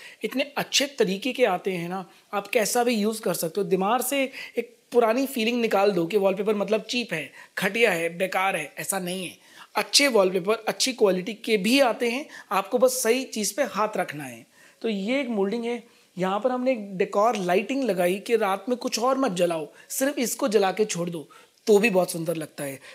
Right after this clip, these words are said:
तो ये पूरा एल शेप जो एरिया था, with the louvers, with the molding, with the wallpaper और मल्टीपल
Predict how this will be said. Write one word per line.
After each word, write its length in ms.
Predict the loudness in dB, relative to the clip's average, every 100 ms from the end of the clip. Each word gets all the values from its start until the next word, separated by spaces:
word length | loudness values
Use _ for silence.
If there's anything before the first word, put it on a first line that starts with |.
| 0
तो 60 |
ये 60 | 0
पूरा 520 | 2 2 4 4 4 2
एल 200 | 2 2
शेप 380 | 0 2 2 0
जो 280 | 0 0 0
एरिया 320 | 0 2 2
था, 300 | 2 -4 -4 -10 -20 _
with 160 | -6 -4
the 100 | -2
louvers, 520 | 0 0 6 6 6
with 180 | 2 2
the 100 | 2
molding, 400 | 4 2 0 0
with 200 | -2 2
the 140 | 4 4
wallpaper 600 | 4 2 0 -2 0 0 -4 -4 0
और 100 | 4
मल्टीपल 640 | 4 2 0 -4 -2 0